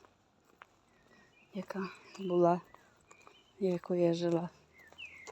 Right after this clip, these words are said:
з мамою почти майже чотири місяці. От я йду. Так, тріпін-, тріпетно і волнительно,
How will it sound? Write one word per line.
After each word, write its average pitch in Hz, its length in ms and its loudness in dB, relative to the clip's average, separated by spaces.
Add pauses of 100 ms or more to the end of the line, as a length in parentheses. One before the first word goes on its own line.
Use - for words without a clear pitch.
(300)
з - 140 -18
мамою 180 340 0 (1500)
почти - 360 -4
майже 185 420 10
чотири 190 360 4
місяці. 185 560 4 (1500)
От - 440 -14
я 185 100 -4
йду. - 320 -12 (1900)
Так, - 280 -12 (560)
тріпін-, 180 560 2 (160)
тріпетно 202 600 2
і 180 40 2
волнительно, 175 920 -2